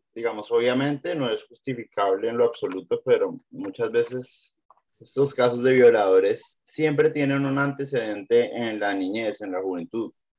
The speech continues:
ya sea algo traumático como, como eso, como ver, pues, que la hermana la violen, o, o tener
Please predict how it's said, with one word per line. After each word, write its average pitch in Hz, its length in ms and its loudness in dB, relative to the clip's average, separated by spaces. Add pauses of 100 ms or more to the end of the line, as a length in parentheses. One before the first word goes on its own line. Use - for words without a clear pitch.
ya 95 160 0
sea 104 480 2
algo 107 480 -2
traumático 110 640 -2
como, 90 440 -8
como 90 280 -10
eso, 82 240 -10
como 90 280 -10
ver, 82 160 -10
pues, 95 180 -10
que 107 120 -12
la 98 100 -10
hermana 85 440 -10
la 85 140 -10
violen, 87 500 -8 (640)
o, 90 800 -2
o 92 460 0
tener 92 420 -6